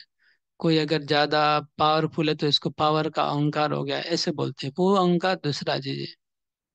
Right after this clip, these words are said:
यहाँ पर अहंकार का मतलब है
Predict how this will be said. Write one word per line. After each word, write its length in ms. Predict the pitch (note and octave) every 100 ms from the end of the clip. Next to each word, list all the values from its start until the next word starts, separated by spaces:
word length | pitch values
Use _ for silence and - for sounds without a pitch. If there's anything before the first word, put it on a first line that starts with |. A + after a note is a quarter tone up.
| _ _ _ _ _ _ _ _ -
यहाँ 260 | C#3+ D3
पर 180 | D#3+ F3
अहंकार 480 | D#3+ D3+ D3 E3 D#3+
का 120 | -
मतलब 380 | D3+ D#3+ D3+ D3+
है 240 | E3 G#3